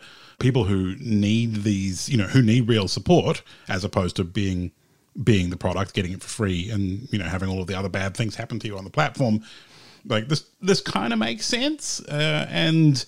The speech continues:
you know, the, the other aspects of it, like, maybe you get better promotion in people's feeds or whatever else. Like, I mean, that's,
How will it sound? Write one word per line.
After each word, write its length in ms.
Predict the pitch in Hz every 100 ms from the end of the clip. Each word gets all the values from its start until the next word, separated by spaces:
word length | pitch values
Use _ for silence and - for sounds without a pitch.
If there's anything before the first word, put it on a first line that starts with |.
| - - - _ -
you 120 | 143
know, 100 | 107
the, 260 | 120 120 135
the 120 | 135
other 280 | 123 139 117
aspects 440 | 104 - 113 -
of 80 | 98
it, 40 |
like, 160 | 90 90
maybe 280 | 95 90 95
you 120 | 90
get 220 | 95 90
better 260 | 98 90 87
promotion 600 | - 107 90 87 - 90
in 80 |
people's 240 | 85 85 -
feeds 480 | - 110 101 92 98
or 100 | 90
whatever 320 | 92 85 85
else. 300 | 82 - -
Like, 200 | 82 -
I 40 |
mean, 240 | 90 80 80
that's, 300 | 76 -